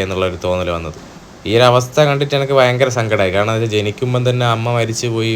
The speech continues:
ഒരു തുള്ളി പാല് പോലും കിട്ടാത്ത അവസ്ഥയിൽ ഇങ്ങനെ നിൽക്കണ്ടേ, ഭയങ്കര സങ്കടമായി. അപ്പം ഞാൻ നേരെ ആയഞ്ചേരി പോയി, ആയഞ്ചേരി പോയിട്ട് അതിന് പാല് കൊടുക്കാനുള്ള ഒരു സെറ്റപ്പ് റെഡിയാക്കി.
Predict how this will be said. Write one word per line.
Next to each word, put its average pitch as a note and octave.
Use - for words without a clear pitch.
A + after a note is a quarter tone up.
ഒരു G#2+
തുള്ളി A#2
പാല് G#2+
പോലും A2+
കിട്ടാത്ത A2
അവസ്ഥയിൽ G#2
ഇങ്ങനെ G#2
നിൽക്കണ്ടേ, F#2
ഭയങ്കര G#2
സങ്കടമായി. G2
അപ്പം G#2
ഞാൻ G#2+
നേരെ G#2+
ആയഞ്ചേരി G#2+
പോയി, G2+
ആയഞ്ചേരി G#2
പോയിട്ട് G#2
അതിന് G2+
പാല് G2+
കൊടുക്കാനുള്ള G2+
ഒരു F#2
സെറ്റപ്പ് F#2+
റെഡിയാക്കി. F2+